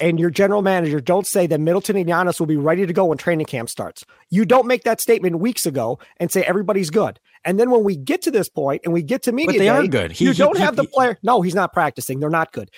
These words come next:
Speaker 1: Then you don't have the
Speaker 2: You don't
Speaker 1: player
Speaker 2: think
Speaker 1: go up
Speaker 2: Giannis,
Speaker 1: on
Speaker 2: if you
Speaker 1: the
Speaker 2: don't,
Speaker 1: podium.
Speaker 2: wait, wait, I wanna ask, do you not think Chris is good right now? You don't think Chris is good?
Speaker 1: If he was good, he'd be playing. What do you,
Speaker 2: No,
Speaker 1: what do you
Speaker 2: he
Speaker 1: not?
Speaker 2: wouldn't. He's just off,
Speaker 1: Then
Speaker 2: he's off
Speaker 1: he's not,
Speaker 2: surgery.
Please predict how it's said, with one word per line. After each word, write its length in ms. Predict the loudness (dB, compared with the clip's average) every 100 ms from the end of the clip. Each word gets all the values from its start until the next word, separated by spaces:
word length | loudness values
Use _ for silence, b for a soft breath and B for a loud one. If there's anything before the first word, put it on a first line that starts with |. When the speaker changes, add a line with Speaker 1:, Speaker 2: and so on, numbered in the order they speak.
| B 0
Speaker 1:
Then 300 | 2 2 0
you 160 | 0
don't 180 | 2 2
have 140 | 2
the 60 | -2 0
Speaker 2:
You 100 | 4
don't 80 |
Speaker 1:
player 120 | 4 4
Speaker 2:
think 140 | 4
Speaker 1:
go 60 | 4
up 120 | 4
Speaker 2:
Giannis, 40 |
Speaker 1:
on 60 | 4
Speaker 2:
if 100 | 4
you 80 | 2
Speaker 1:
the 60 |
Speaker 2:
don't, 80 | 2
Speaker 1:
podium. 40 | 4
Speaker 2:
wait, 140 | 2
wait, 140 | 0 0
I 80 | 0
wanna 160 | 2
ask, 240 | 0 -2 -2
do 80 |
you 60 | -2
not 120 | 0
think 140 | -2 -4
Chris 220 | -4 -4
is 80 | -4
good 180 | -4
right 140 | -4 -6
now? 100 | -6
You 100 | -4
don't 100 | -2
think 140 | -4
Chris 160 | -6 -8
is 100 | -8
good? 160 | -12 -14 _
Speaker 1:
If 80 | -6
he 80 | -4
was 100 | -2
good, 160 | -2
he'd 80 | -4
be 80 | -4
playing. 300 | -6 -6 -8 _ _ _ _
What 120 | 0
do 60 | 2
you, 60 | 2
Speaker 2:
No, 80 |
Speaker 1:
what 60 | 2
do 60 | 2
you 60 |
Speaker 2:
he 40 | 4
Speaker 1:
not? 60 |
Speaker 2:
wouldn't. 320 | 2 2 -2
He's 240 | -4 -2 0
just 140 | 2
off, 200 | 2 2
Speaker 1:
Then 140 | 2 2
Speaker 2:
he's 40 |
off 80 | 2
Speaker 1:
he's 40 | 2
not, 80 |
Speaker 2:
surgery. 420 | 0 0 0 -2